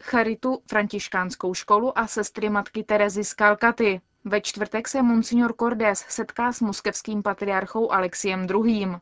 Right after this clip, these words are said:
Kromě toho ho od osmnáctého do jednadvacátého října bude hostit arcibiskup Tadeusz Kondruševič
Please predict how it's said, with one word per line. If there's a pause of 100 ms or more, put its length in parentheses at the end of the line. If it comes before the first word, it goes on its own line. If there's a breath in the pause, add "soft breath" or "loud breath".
Kromě
toho
ho
od
osmnáctého
do
jednadvacátého
října
bude
hostit
arcibiskup
Tadeusz
Kondruševič